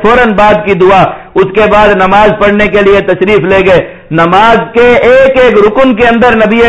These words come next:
کریم صلی اللہ علیہ وسلم سے جو دعائیں منقول ہیں، ہمیں صرف اتنا ہی پتا ہے کہ اللہ کے نبی صلی اللہ علیہ وسلم جب نماز شروع فرماتے تو استفتاح کی دعا ہمیں بس ایک ہی یاد ہے،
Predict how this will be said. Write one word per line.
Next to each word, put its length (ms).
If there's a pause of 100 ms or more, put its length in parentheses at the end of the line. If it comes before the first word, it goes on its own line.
کریم 220
صلی 120
اللہ 180
علیہ 140
وسلم 240
سے 100
جو 140
دعائیں 320
منقول 460
ہیں، 120 (320)
ہمیں 220
صرف 380
اتنا 240
ہی 100
پتا 280
ہے 100 (300)
کہ 100
اللہ 300
کے 100
نبی 240
صلی 140
اللہ 120
علیہ 180
وسلم 200
جب 200 (100)
نماز 280
شروع 260
فرماتے 440 (300)
تو 80
استفتاح 720
کی 80
دعا 400
ہمیں 160
بس 300
ایک 240
ہی 100
یاد 240
ہے، 80